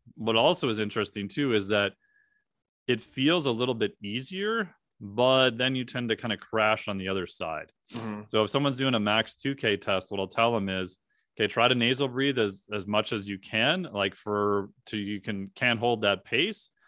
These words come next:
Speaker 1: and then breathe in through your nose, out through your mouth." And then, yeah, when you need to hit that last part of the, the test, then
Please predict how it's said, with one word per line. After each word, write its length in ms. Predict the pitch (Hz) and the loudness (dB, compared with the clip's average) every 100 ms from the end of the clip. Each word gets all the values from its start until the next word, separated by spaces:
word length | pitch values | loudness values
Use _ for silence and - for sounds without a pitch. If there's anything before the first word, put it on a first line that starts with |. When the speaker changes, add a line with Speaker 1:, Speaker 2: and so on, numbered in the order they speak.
| _ _ _ - | _ _ _ -4
Speaker 1:
and 300 | 104 104 113 | -2 0 2
then 420 | 123 131 127 123 - | 4 4 2 -2 -8
breathe 300 | 110 117 113 | -2 0 2
in 160 | 117 | -2
through 160 | 113 110 | -2 -2
your 120 | 104 | 0
nose, 360 | 101 117 120 110 | 2 4 4 2
out 240 | 98 104 | -2 -2
through 120 | - 95 | -4 -8
your 100 | 95 | -2
mouth." 420 | 113 131 131 - _ _ _ _ | 2 4 2 -2 _ _ _ _
And 160 | 101 110 | -6 -2
then, 140 | 113 | 0
yeah, 240 | 107 120 107 | 4 6 6
when 180 | 107 113 | 4 0
you 120 | 123 | 0
need 260 | 120 127 | -2 0
to 100 | 113 | 0
hit 260 | 101 120 120 | 0 -2 0
that 220 | 104 104 | -2 0
last 500 | 95 101 113 117 - | -2 2 2 2 -2
part 240 | 117 127 127 | 0 2 2
of 140 | 101 | 0
the, 360 | 98 95 95 95 | 0 0 0 -4
the 100 | 98 | -8
test, 440 | 92 - 143 180 - | -10 -2 0 0 -2
then 420 | 110 107 104 95 | 0 0 -2 -6